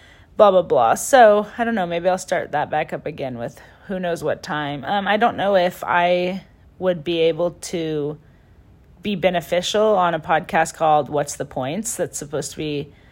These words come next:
W W centric. Um, maybe I'll give this podcast and this name to someone else or something, 'cause you guys have to admit, that's a clever ass name, because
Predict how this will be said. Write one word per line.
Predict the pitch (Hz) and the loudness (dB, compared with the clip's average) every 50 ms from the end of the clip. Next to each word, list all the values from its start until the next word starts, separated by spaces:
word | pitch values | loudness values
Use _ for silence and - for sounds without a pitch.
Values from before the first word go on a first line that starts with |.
| _ _ _ _ - - | _ _ _ _ 0 0
W | 185 170 165 160 | 0 0 0 -2
W | 156 147 151 135 143 139 | -2 -2 -2 -2 -2 -6
centric. | 151 - - - 139 139 143 - - 190 202 208 208 208 - - - - _ | -8 -6 -6 -6 -6 -6 -6 -2 2 4 4 4 4 0 -6 -20 -20 -10 _
Um, | 180 180 170 160 147 143 143 139 123 98 - - 185 185 | -4 -4 -2 -2 -4 -4 -6 -6 -8 -12 -10 -8 -6 -4
maybe | 160 156 151 156 151 | -4 -4 -2 -2 -2
I'll | 143 151 | -2 -4
give | 151 - 160 147 147 147 - | -4 -4 -6 -6 -6 -6 -6
this | - 135 135 - - | -6 -6 -6 -6 -12
podcast | - - 147 139 139 170 - - 165 143 139 131 139 - - - | -8 -4 -4 -4 -4 -4 -6 -4 -2 -2 -2 -2 -4 -6 -8 -10
and | 156 147 143 | -10 -8 -8
this | 135 147 - - | -8 -8 -10 -10
name | - 143 135 135 139 143 143 147 151 151 - - - - - - _ _ _ | -8 -8 -6 -6 -6 -6 -6 -8 -8 -10 -14 -20 -20 -20 -20 -20 _ _ _
to | - 185 | -8 -8
someone | 160 - 180 156 147 147 196 | -4 -4 -4 -4 -2 2 2
else | 254 277 294 285 - | 4 4 4 2 -2
or | 285 262 | -4 -2
something, | 262 277 254 254 254 | 0 0 0 2 4
'cause | 254 254 - - - - | 4 4 4 0 -2 4
you | 302 349 466 | 4 6 8
guys | 539 554 554 494 | 8 6 6 4
have | - 240 214 226 226 - | 4 4 4 4 2 2
to | 254 240 | 2 2
admit, | 220 196 185 185 196 208 - | 2 2 2 2 0 2 4
that's | 277 339 - - | 4 4 4 4
a | 480 | 2
clever | - - - - 208 196 196 196 208 208 | 0 -2 -4 0 2 2 4 4 4 2
ass | - - 190 180 170 180 - - | 4 2 2 0 0 -2 -6 -8
name, | - 175 160 156 - - - - 190 | -8 -8 -8 -6 -8 -8 -10 -6 -6
because | 196 220 - 262 240 226 220 214 202 196 - | -6 -2 4 6 8 8 8 8 6 0 -6